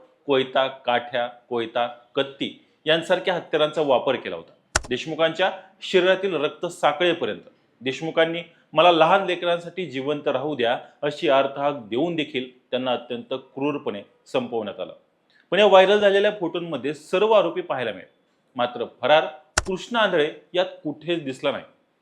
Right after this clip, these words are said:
त्यामुळे एक प्रश्न हमखास विचारला जाऊ लागला की संतोष देशमुख यांना जीवानीशी मारहाण केली जात असताना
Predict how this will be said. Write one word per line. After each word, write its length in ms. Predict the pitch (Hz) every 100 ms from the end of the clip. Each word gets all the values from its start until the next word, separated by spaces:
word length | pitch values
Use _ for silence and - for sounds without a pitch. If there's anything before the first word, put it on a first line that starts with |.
| _
त्यामुळे 260 | 190 214 226
एक 140 | 226
प्रश्न 380 | 196 180 - 156 - _ _ -
हमखास 420 | 160 165 233 233
विचारला 340 | 202 190 160 151
जाऊ 180 | 120
लागला 160 | 98 82 - _
की 60 | 147
संतोष 480 | - 143 139 151 165
देशमुख 320 | 175 175 156 - _ -
यांना 180 | 180 208
जीवानीशी 500 | 160 170 185 185 196
मारहाण 420 | 165 143 143 165
केली 260 | 151 135 139
जात 160 | 143
असताना 460 | 120 117 156 127